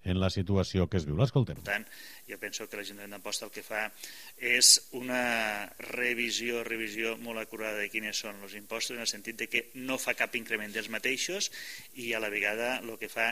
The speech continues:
Speaker 2: és que, a més a més, no solament no incrementa els impostos, sinó que el que fa referència a les mesures,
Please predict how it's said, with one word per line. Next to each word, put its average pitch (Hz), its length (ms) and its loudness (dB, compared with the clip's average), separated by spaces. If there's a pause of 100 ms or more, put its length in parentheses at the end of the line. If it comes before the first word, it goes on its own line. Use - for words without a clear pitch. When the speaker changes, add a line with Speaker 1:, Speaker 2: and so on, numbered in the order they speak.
Speaker 2:
és 120 240 0
que, 117 160 2
a 104 80 0
més 113 240 0
a 113 80 -4
més, 120 240 2
no 113 160 -6
solament 110 400 -6
no 104 80 -10
incrementa 107 320 -6
els 113 80 -6
impostos, 110 400 -6
sinó 107 160 -8
que - 80 -14
el 98 160 -12
que - 80 -10
fa 117 80 -4
referència 110 480 -4
a 117 80 -2
les 110 80 -4
mesures, 117 400 -4